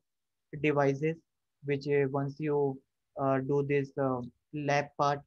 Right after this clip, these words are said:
so you will come to know, like, uh, what are the things we needed in order to configure this. So in this exercise one, what actually the thing we have to do it, we need to install the instances. Instance in the sense,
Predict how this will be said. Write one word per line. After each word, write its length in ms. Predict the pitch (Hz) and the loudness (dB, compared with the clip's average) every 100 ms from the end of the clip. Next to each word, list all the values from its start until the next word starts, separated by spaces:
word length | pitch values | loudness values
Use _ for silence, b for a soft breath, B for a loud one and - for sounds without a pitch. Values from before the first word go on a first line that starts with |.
| _ _ _ _ _ | _ _ _ _ _
so 80 | 156 | -2
you 140 | 147 | 0
will 120 | 147 151 | 0 0
come 240 | 143 143 | -2 -2
to 80 | 156 | -4
know, 120 | 151 | -2
like, 260 | 151 147 135 | 2 2 2
uh, 200 | 139 131 | 2 2
what 260 | 127 139 147 | 4 4 4
are 60 | |
the 140 | 151 135 | 0 -2
things 280 | 151 156 - | -2 -2 -2
we 140 | 151 | -2
needed 360 | 147 143 147 151 _ _ _ _ | -2 -2 -2 -4 _ _ _ _
in 120 | 151 | -4
order 180 | 143 139 | 0 0
to 120 | 147 170 | -2 -2
configure 460 | 147 135 143 147 139 | -2 -2 0 0 2
this. 160 | 131 123 - - _ _ _ _ _ - | 0 -2 -12 -20 _ _ _ _ _ 0
So 100 | 165 | 2
in 160 | 156 | 2
this 200 | 160 180 | 0 0
exercise 440 | 143 - - 165 165 | -2 -4 -4 -4 -2
one, 400 | 156 156 156 139 | -4 -2 -4 2
what 220 | 139 139 | 4 4
actually 320 | 147 165 160 | 2 0 -2
the 340 | 151 156 151 147 | 0 2 2 2
thing 180 | 151 151 | -2 -2
we 120 | 147 | -2
have 180 | 143 135 | -2 -2
to 60 | |
do 220 | 143 139 | 2 4
it, 120 | 135 135 - _ _ _ _ _ _ - | 4 2 -6 _ _ _ _ _ _ -2
we 80 | 160 | 2
need 100 | 180 | 6
to 100 | 190 | 6
install 440 | 156 139 156 156 | 4 2 4 6
the 120 | 175 156 | 6 0
instances. 600 | 139 147 143 143 170 170 _ _ _ _ _ _ _ - | 0 0 0 0 -2 -2 _ _ _ _ _ _ _ -4
Instance 420 | 160 147 180 190 | -2 2 0 2
in 60 | |
the 100 | 180 | -2
sense, 320 | 180 180 180 | 0 -2 -2